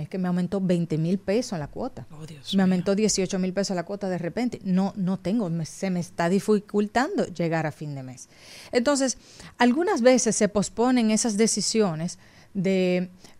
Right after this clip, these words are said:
Speaker 1: salir de ciertas deudas por la esperanza, de verdad, algunas veces de que, bueno, la situación puede cambiar, pero hay momentos en tomar la decisión y que puedes arrancar, pues, vendiendo ese principal activo que tienes, entonces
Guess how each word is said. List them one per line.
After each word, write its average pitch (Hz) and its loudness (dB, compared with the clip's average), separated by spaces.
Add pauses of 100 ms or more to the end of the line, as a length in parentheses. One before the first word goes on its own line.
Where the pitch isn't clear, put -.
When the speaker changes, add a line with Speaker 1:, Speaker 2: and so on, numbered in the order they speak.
(120)
Speaker 1:
salir 202 2
de 180 2
ciertas 202 -2
deudas 190 -2
por 190 -8
la 208 -2
esperanza, 202 0
de 151 0
verdad, 151 2
algunas 190 0
veces 185 0
de 175 -2
que, 170 -6
bueno, 202 -4
la 175 -4
situación 185 -6
puede 214 -2
cambiar, 151 -6 (380)
pero 240 4
hay 269 0
momentos 269 2
en 208 2
tomar 190 -2
la 202 -2
decisión 143 -6 (340)
y 240 0
que 226 4
puedes 240 4
arrancar, 240 2 (360)
pues, 180 2
vendiendo 175 4
ese 170 -2
principal 185 -2
activo 208 0
que 185 0
tienes, 202 0
entonces 180 -4